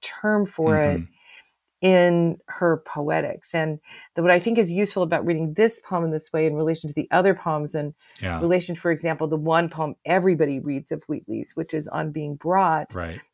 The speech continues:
Speaker 1: And then the question about that poem is always, when people only read that poem, is she being ironic? Is she really thinking, right? Uh, the,
Speaker 2: Because for the
Speaker 1: the
Speaker 2: few people who haven't read it, the, the, the, the sort of
Speaker 1: <laughs>
Speaker 2: a par-, a, a kind of paraphrase of the poem might be that she's sort of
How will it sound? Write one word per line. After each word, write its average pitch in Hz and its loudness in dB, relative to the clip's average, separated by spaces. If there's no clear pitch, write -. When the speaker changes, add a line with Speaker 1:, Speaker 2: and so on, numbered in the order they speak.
Speaker 1:
And 175 0
then 165 4
the 160 2
question 170 -2
about 160 2
that 156 -2
poem 156 0
is 156 -2
always, 156 4
when 160 -4
people 156 -6
only 160 0
read 147 -4
that 143 -6
poem, 156 -6
is 147 -6
she 175 0
being 147 -2
ironic? 156 4
Is - -4
she 135 -8
really 202 2
thinking, 247 -2
right? 214 4
Uh, 170 6
the, 135 4
Speaker 2:
Because 156 4
for 131 2
the 139 2
Speaker 1:
the 170 2
Speaker 2:
few 131 4
people 120 2
who 101 0
haven't 117 -2
read 101 2
it, 92 -2
the, 117 2
the, 131 -6
the, 113 2
the 113 2
sort 131 6
of 101 0
Speaker 1:
<laughs> 135 4
Speaker 2:
a 131 -2
par-, 120 -2
a, 117 0
a 117 -4
kind 101 -2
of 92 -8
paraphrase 110 0
of 92 -6
the 92 -6
poem 98 0
might 92 -2
be 101 -2
that 98 -8
she's - 0
sort 104 -2
of 95 -8